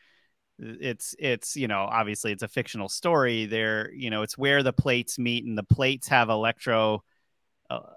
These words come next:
electricity with the water somehow creates a portal where things can come through, and these kaiju come through,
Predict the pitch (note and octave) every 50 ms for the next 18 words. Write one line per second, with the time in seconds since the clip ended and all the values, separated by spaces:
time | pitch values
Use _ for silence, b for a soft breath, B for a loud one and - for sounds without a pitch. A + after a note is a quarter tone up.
0 | - C#3 B2 A2+ - - - - F#3 G3 F3 - - F3 E3+ E3 D#3 D3+ C#3+ B2+
1 | B2 D#3 D#3+ - - D3 B2+ B2 C#3 C#3+ D3+ D3+ D3+ C#3+ C3+ B2+ A2+ - - C#3+
2 | C#3 B2+ C3 C3 B2+ A#2+ - - - C3+ B2 B2 B2+ B2+ - - A2+ - - -
3 | C#3 C3+ B2 A#2 A2+ A2 G#2 G#2+ G#2 G2+ - - C3 B2 A#2 G#2+ - - B2 A2
4 | G#2 - A#2+ A2 G#2+ G#2 G2+ G2 F2+ - _ _ _ _ - B2 C3 C3+ A#2 G#2
5 | F#2+ F#2 G2 A2 A2+ A2+ A2+ A#2 A#2+ A#2 A#2 A2+ - - - _ _ _ _ _
6 | _ _ _ _ - - D3 D3+ E3 F3+ E3+ C3 B2+ C3+ C3+ B2+ A#2 - - B2+
7 | A#2+ A#2 G#2+ - - A#2 A2 G#2+ G#2+ G#2 G#2+ A2+ C3+